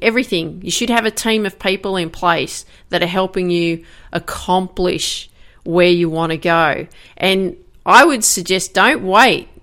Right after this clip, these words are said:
until you get to regional level or state level or national level. I'll wait until then, and then I'll get my team in place.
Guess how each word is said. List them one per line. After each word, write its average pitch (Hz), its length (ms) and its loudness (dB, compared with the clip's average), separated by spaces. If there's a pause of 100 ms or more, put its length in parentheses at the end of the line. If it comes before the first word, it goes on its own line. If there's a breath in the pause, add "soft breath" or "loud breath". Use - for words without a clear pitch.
(200)
until 185 360 -2
you 180 220 0
get 170 240 -2
to 160 300 -4
regional 165 640 -2
level 165 540 -4
or 151 320 -8 (120)
state 156 440 0
level 170 640 -4
or 156 360 -6 (140)
national 165 520 -4
level. 165 340 -2
I'll 165 140 0
wait 185 200 2
until 180 300 -6
then, 170 340 -2
and 160 160 -6
then 165 80 -4
I'll 165 100 -2
get 160 140 -6
my 160 140 -4
team 175 320 -4
in 165 100 -4
place. 156 340 -6